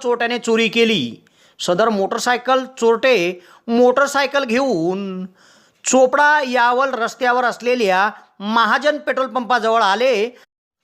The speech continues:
आणि तेथे ते सीसीटीव्ही कॅमेऱ्यात दिसले. दोन तरुण ज्यांनी ही मोटरसायकल चोरी केल्याचे सीसीटीव्हीमध्ये दिसत आहे.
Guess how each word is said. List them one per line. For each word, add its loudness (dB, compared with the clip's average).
आणि 0
तेथे -2
ते 0
सीसीटीव्ही 0
कॅमेऱ्यात 0
दिसले. -2
दोन 2
तरुण 0
ज्यांनी -2
ही 0
मोटरसायकल -2
चोरी -2
केल्याचे 0
सीसीटीव्हीमध्ये 0
दिसत 0
आहे. 0